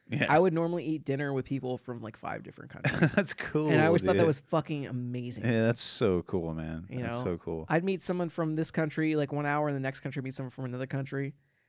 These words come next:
Speaker 2: And the next hour I'd meet something from another country. I'd all of a sudden just sit down and have a drink for, like, you know, like, you know, at noon. I'd be like, "Oh, I want a glass of wine."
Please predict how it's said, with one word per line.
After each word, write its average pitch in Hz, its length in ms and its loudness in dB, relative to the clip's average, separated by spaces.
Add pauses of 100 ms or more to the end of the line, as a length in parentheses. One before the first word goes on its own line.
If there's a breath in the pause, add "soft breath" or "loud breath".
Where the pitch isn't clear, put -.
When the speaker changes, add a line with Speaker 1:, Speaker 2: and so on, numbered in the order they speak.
(280)
Speaker 2:
And 127 100 -2
the 135 60 -2
next 139 180 -2
hour 139 160 2
I'd 131 60 0
meet 131 140 -6
something 127 200 -4
from 131 140 -10
another 120 240 -6
country. 113 360 -8
I'd 156 140 2
all 165 160 8
of - 20 4
a - 40 4
sudden 147 180 0
just 139 140 -4
sit 147 100 -2
down 139 200 0
and 131 80 2
have 131 120 -2
a 120 40 -8
drink 120 300 -6
for, 120 200 -6
like, 117 260 -6
you 131 140 -4
know, 117 100 -2
like, 117 240 -6 (140)
you 135 80 -4
know, 117 100 -4
at 113 140 -8
noon. 117 340 -6
I'd 113 120 -8
be 113 80 -4
like, 123 140 -6
"Oh, 202 180 2
I - 20 4
want 202 160 -2
a 170 40 -6
glass 156 200 0
of 135 80 -4
wine." 135 300 -2